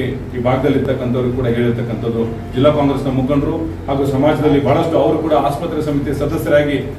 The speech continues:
ಬಹಳಷ್ಟು ರೋಗಿಗಳಿಗೆ ಏನೇ ಸಂದರ್ಭಗಳು ಬಂದಾಗ, ಆ, ಹಗಲು ರಾತ್ರಿ ಅಂತ ಹೇಳಿ, ಆ, ಬಿಟ್ಟನ್ನ ಕೆಲಸ ಮಾಡಿರ್ತಕ್ಕಂಥ ಚಿನ್ನಪ್ಪನವರು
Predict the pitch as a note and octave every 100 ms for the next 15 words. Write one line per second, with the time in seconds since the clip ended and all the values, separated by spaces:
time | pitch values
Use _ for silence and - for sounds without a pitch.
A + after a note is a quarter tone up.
0 | - D3 F#3 - F#3 D#3+ E3 D#3 D3+ D3+
1 | D3+ C3+ E3 F#3+ F3+ E3 D#3+ E3+ D#3 D#3
2 | D3+ D3+ F3 D#3+ - - - - C3+ C#3
3 | C3 C3 B2+ A#2+ D3 F#3+ G3+ F3 - E3+
4 | D3+ D#3 D#3+ C#3+ A#2 G#2+ - C3 C3 C3
5 | B2+ F3+ - A3+ D3 D3 D3 D3+ D3 -
6 | C3+ B2 B2 - C#3+ D#3 D3 B2+ - -